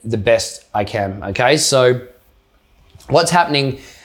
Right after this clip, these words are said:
uh, I guess, let's talk about the family room first, okay? So we've got our main ceiling height here at thirty-one course, okay? So we know that's about two point seven meters roughly, so sitting here. Now,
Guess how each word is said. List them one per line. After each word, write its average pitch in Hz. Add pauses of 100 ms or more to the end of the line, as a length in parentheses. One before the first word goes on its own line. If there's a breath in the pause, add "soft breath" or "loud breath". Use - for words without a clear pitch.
(160 loud breath)
uh, 123
I 120
guess, 117
let's 156
talk 147
about 139
the 113
family 120
room 113
first, 104
okay? 113
So 120
we've 127
got 190
our 156
main 135 (720)
ceiling 131
height 117
here 113
at -
thirty-one 117
course, 95
okay? 120
So 156
we 127
know 127
that's 123
about 113
two 120
point 117
seven 110 (360 soft breath)
meters 107
roughly, 98
so 107
sitting 113 (140)
here. 98 (600 loud breath)
Now, 127